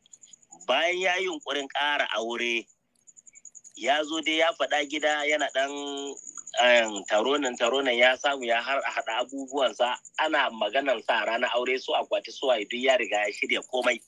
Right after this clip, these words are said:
To, ba zan taɓa manta ba, lokacin ina ganin sallah babba ta doso ta, ina ganin shekara biyu da na wuce.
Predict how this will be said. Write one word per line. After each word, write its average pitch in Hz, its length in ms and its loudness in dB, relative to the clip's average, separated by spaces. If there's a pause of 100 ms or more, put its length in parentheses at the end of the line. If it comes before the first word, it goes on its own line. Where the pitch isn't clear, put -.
(1900)
To, - 100 -4
ba 110 100 2
zan 190 200 6
taɓa 175 180 2
manta 139 300 2
ba, 127 100 0
lokacin 139 680 -4 (800)
ina 127 220 0
ganin 113 180 -4
sallah 131 320 0
babba 101 300 -4
ta 117 220 2
doso 120 480 -4
ta, 113 500 0 (400)
ina 120 180 0
ganin 104 200 -2
shekara 110 480 0
biyu 135 160 -6
da 127 100 0
na 101 80 -8
wuce. 101 300 -6